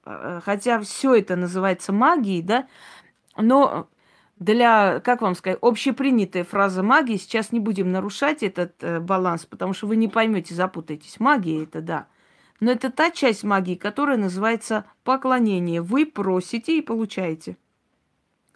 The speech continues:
Вы поклоняетесь богам. А как правильно поклоняться? А как попросить? А что надо приносить ка-, каждому божеству и так далее? Учу вас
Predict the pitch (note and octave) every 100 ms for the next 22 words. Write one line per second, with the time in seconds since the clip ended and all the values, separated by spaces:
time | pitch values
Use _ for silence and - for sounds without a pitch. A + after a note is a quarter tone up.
0 | _ - A#3 B3+ C4 C#4 D4 B3 F3 F3+
1 | E3+ G3 F#3+ D#3 - _ - - - D4+
2 | D#4 D4 C#4 C4 A#3 A#3+ A#3+ A3+ G3 F#3+
3 | - G#3+ C4+ C4 A3 F#3+ F3+ F3+ G#3 A3
4 | _ _ _ _ _ A3+ A3 C4+ C4 A3
5 | G3 G3 G3 G3 G#3 F#3+ F#3+ F#3 _ -
6 | G#3+ F3+ F#3 F3+ F#3+ F3+ F#3 - G#3 G3
7 | F#3+ F#3 F#3+ C#4+ D4+ G#3+ G3 D#4 D#4 A3
8 | C4 -